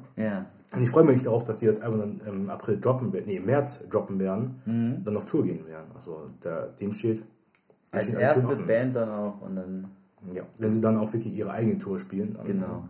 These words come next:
Speaker 2: wenn sie ihre Fans sammeln können. Und ich glaube auch, diese Musik hat, äh, von den Illegalen Farben hat eine gewisse Zugänglichkeit,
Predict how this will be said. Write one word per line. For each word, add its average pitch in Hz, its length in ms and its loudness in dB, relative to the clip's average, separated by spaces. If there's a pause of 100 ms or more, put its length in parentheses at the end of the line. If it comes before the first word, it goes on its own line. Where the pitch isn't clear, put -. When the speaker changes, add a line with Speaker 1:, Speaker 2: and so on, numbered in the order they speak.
(160)
Speaker 2:
wenn 92 160 -6
sie 95 100 -4
ihre 95 160 -6
Fans 107 280 0
sammeln 120 200 4
können. 95 180 -4
Und 104 80 -2
ich - 120 -2
glaube - 300 6
auch, 120 260 2 (280)
diese 120 120 4
Musik 139 300 4
hat, - 80 -8 (160)
äh, 120 240 -4
von 127 140 2
den 123 100 6
Illegalen 127 340 2
Farben 127 320 0
hat 123 140 0
eine 120 160 0
gewisse 120 380 0
Zugänglichkeit, 170 880 0